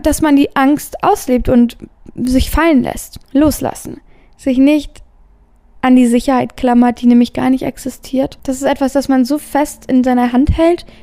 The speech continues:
die ganze Zeit. Und irgendwann öffnet man seine Hand und merkt, ich habe ja gar nichts festgehalten.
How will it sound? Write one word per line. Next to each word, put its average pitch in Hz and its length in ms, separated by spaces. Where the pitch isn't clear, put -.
die 240 80
ganze 302 400
Zeit. 262 540
Und 254 200
irgendwann 311 680
öffnet 254 400
man 277 180
seine 233 320
Hand 302 360
und 233 360
merkt, 247 520
ich - 120
habe 247 160
ja 311 60
gar 240 180
nichts - 220
festgehalten. 240 880